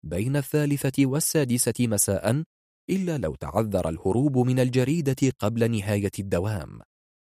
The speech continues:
تتفاوت مدة اللقاء بين ساعة وساعتين، مرة كل أسبوع أو كل أسبوعين، وفقا لظروف الأسرة والعمل والمسؤوليات الاجتماعية الأخرى.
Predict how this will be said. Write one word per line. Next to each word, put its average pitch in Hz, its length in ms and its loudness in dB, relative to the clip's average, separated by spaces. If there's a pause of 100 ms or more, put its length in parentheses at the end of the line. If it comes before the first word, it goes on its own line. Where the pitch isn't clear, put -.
(160)
تتفاوت 170 640 0
مدة 110 420 0
اللقاء 98 520 -2 (300)
بين 82 320 -4
ساعة 131 460 -2
وساعتين، 113 1000 -2 (560)
مرة 175 560 2
كل 113 240 2
أسبوع 107 640 0 (340)
أو 110 160 0
كل 143 240 2 (140)
أسبوعين، 113 640 0 (320)
وفقا 165 400 -2
لظروف 104 600 0
الأسرة 117 580 0
والعمل 104 540 0 (200)
والمسؤوليات 135 1080 -2
الاجتماعية 131 920 0
الأخرى. 71 580 -4